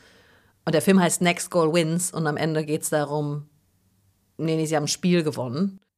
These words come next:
Das ist, äh, nie eine gute Idee. Also du kannst das Ziel, darfst das Ziel nicht mittendrin ändern. Und dann habe ich mich, ge-, und dann, also ja, das, ich,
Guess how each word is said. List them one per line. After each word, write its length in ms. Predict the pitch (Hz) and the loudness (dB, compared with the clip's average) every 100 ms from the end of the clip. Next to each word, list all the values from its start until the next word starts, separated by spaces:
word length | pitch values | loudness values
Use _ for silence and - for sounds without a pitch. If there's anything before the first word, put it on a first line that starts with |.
| _ _ - | _ _ 2
Das 160 | 190 | 4
ist, 120 | 202 | 4
äh, 340 | 202 180 180 208 | 2 0 0 4
nie 180 | 214 226 | 6 8
eine 120 | 226 | 8
gute 280 | 175 185 185 | 6 4 4
Idee. 360 | 175 165 143 120 - _ _ _ | 2 4 0 -2 -12 _ _ _
Also 240 | 180 175 175 | 0 2 4
du 80 | |
kannst 240 | 175 196 196 | 4 4 4
das 180 | 190 - | 0 0
Ziel, 160 | 190 | 2
darfst 200 | 180 185 | 4 4
das 140 | - - | 2 2
Ziel 200 | 190 180 | 4 4
nicht 140 | 151 | 2
mittendrin 400 | 151 151 147 143 | -4 -4 -4 -4
ändern. 420 | 135 147 156 277 - _ _ _ _ | -4 -2 -2 -2 -6 _ _ _ _
Und 180 | 196 196 | 2 6
dann 180 | 214 277 | 6 4
habe 100 | 285 | 4
ich 100 | 269 | 2
mich, 200 | 240 - | 0 0
ge-, 80 | - | 0
und 100 | 202 | 4
dann, 200 | 214 262 | 4 4
also 160 | 196 190 | 4 6
ja, 240 | 196 320 | 4 2
das, 300 | - 240 - - | 2 2 2 -4
ich, 220 | 185 | -8